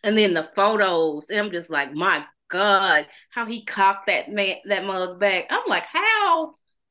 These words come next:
did he do this?" And then the reactions from, um, LeBron, the, the reactions from Kevin Garnett,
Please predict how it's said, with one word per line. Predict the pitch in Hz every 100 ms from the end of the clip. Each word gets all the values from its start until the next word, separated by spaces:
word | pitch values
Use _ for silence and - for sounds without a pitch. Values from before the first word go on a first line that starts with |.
| -
did | 254
he | 277 240 -
do | - 226 254
this?" | 190 190
And | 214
then | 220
the | 208 190
reactions | 185 160 214 214 214 208
from, | - 196 185 170 143 -
um, | 165 156 135 147 - _ _ _ _ 175
LeBron, | 160 180 214 226 190
the, | 180 180
the | 180
reactions | 185 190 202 208 196
from | - 202 190 175 170 -
Kevin | - 208 202 190
Garnett, | 185 190 202 196 139